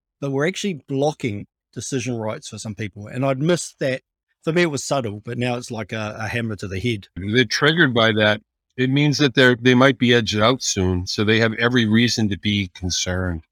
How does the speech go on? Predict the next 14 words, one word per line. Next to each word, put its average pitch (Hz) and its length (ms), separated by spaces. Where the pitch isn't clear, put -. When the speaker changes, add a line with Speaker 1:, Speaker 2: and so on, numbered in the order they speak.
Speaker 1:
Yeah, 160 220
but 160 180
for 170 200
the 139 200
team, 160 580
they've 143 240
seen 196 360
those 156 220
decision 123 460
rights 117 320
change, 127 460
so 120 200
they're 123 280
empowered 123 880